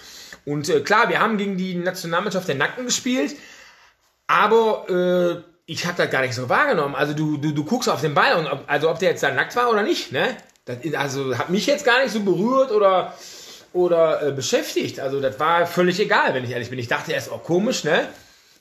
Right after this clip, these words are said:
Da hat auch eine Frau mitgespielt, aber das hat auch gar keinen interessiert, ne? Ob die Frau da nackt war oder nicht, oder gar keinen interessiert. Das hatte ich auch nicht so gedacht eigentlich. Ich dachte, „Okay, jetzt wird das komisch“, ne? Am Anfang war natürlich komisch, wenn die da stehen, da guckst du, ne? Ui, ne?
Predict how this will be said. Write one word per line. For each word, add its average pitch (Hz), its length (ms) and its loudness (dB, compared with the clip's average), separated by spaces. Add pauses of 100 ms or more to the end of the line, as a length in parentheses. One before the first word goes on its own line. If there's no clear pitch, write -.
Da 131 60 -2
hat 127 60 -2
auch 131 120 -2
eine 123 100 -2
Frau 160 240 2
mitgespielt, 196 540 -2
aber 131 140 -2
das 123 100 -4
hat 156 180 -6
auch 180 160 2
gar 214 140 2
keinen 247 180 -2
interessiert, 214 580 -2
ne? 139 120 -6
Ob 143 100 -4
die 139 80 -10
Frau 190 220 -2
da 220 80 0
nackt 214 180 -4
war 190 120 0
oder 160 60 2
nicht, 220 160 -2
oder 220 300 -4 (400)
gar 185 180 0
keinen 226 180 0
interessiert. 202 400 -4
Das 165 120 -2
hatte 226 140 2
ich - 180 -10 (280)
auch 226 120 4
nicht 240 140 2
so 214 100 0
gedacht 180 400 -2
eigentlich. 143 460 -6 (760)
Ich 123 100 -8
dachte, 156 300 0
„Okay, 170 200 0
jetzt 123 220 -2
wird 135 100 2
das 127 100 2
komisch“, 131 360 -4
ne? 170 200 -6 (440)
Am 143 100 -4
Anfang 277 380 2
war 220 100 4
natürlich 214 240 -2
komisch, 190 300 4
wenn 185 100 -2
die 180 60 0
da 156 100 4
stehen, 226 240 -4
da 185 80 0
guckst - 300 -2
du, 202 40 2
ne? 190 220 2 (160)
Ui, 156 220 -2
ne? 170 220 -2